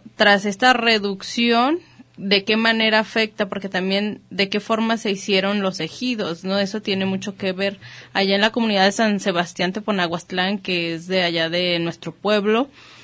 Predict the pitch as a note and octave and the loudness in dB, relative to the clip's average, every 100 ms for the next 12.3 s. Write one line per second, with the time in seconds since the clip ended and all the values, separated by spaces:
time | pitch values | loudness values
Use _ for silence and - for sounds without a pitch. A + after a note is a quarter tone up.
0 | - - G3 F#3 F#3+ - F#3 E3+ D#3+ D#3 | -20 -4 2 2 0 -6 -2 0 0 -2
1 | G#2 G2+ - - - - _ _ G3+ G3+ | -6 -8 -12 -20 -20 -20 _ _ 0 2
2 | A3 G3+ A#3 A3+ B3+ C#4+ C#4 C#4 B3+ B3+ | 6 6 6 2 0 2 2 2 4 4
3 | C4+ - - G#3+ G3+ G3+ - G#3+ A3 A3+ | 2 -2 -6 -2 0 0 0 0 0 -2
4 | A3+ G3+ G#3+ A3 A3 A#3 A3 - A#3+ A#3+ | 0 2 2 2 0 -2 -6 -4 -4 -2
5 | A3 A3 G#3 G3 F#3 F3+ F3+ F#3+ G#3+ G#3 | -2 -2 -2 -2 -2 -2 -2 -4 -6 -4
6 | G#3+ G#3 G3 G3+ G#3 - G3+ F#3+ F#3+ A3 | -2 0 0 0 -4 -2 -2 -2 -2 0
7 | G3 F#3+ G#3+ G3 F#3+ F#3 F#3 F#3 F3 F3 | 0 0 -4 -2 0 -2 -2 -2 -2 -2
8 | F3 F#3 F3+ E3+ D#3 - F3+ E3+ F3 F3+ | -2 -2 -2 -2 -4 -4 -4 -2 -2 -4
9 | E3 D3+ - E3+ F3+ E3+ E3+ - - - | -6 -8 -4 0 0 -2 -10 -16 -20 -20
10 | - F#3+ F3+ F3+ G#3+ G#3 G#3 F#3+ E3+ E3 | 0 2 2 0 -2 0 0 2 0 0
11 | E3+ E3 E3 F3 F3 E3+ - G3 - F3+ | -2 -2 -2 2 2 0 0 0 0 -2
12 | F3 F3+ G#3 | 0 0 -2